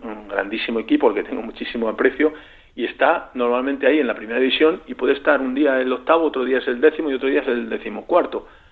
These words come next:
Y todos están contentos si el Getafe juega bien y está en esas posiciones. Pero, eh, cuando tú quieres competir y ganar, pues tienes que ir a otro nivel. Y ese otro nivel es el que tiene que buscar España, porque no se trata de jugar bien y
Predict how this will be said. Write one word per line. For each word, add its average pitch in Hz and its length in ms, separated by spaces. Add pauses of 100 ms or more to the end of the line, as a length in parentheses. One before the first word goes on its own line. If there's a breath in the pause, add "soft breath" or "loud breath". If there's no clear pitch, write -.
(240 soft breath)
Y 113 100
todos 160 220
están 139 200
contentos 113 480 (580 loud breath)
si - 60
el 110 80
Getafe - 300
juega 117 260
bien 117 280
y 107 40
está - 200
en 107 60
esas - 180
posiciones. 131 480 (500 loud breath)
Pero, 107 480
eh, - 200 (260)
cuando 101 320
tú - 220
quieres 131 240
competir 131 420
y 135 60
ganar, 139 440 (320 loud breath)
pues - 180
tienes 147 200
que 151 100
ir 127 60
a 113 40
otro 107 220
nivel. 98 440 (220)
Y 110 100
ese 123 220
otro 127 200
nivel 135 480 (240)
es - 120
el 123 120
que 135 100
tiene 131 180
que 131 80
buscar 110 280
España, 131 380
porque 107 180
no 107 100
se 123 80
trata 135 220
de 127 80
jugar 113 380
bien 110 320 (280 loud breath)
y 104 360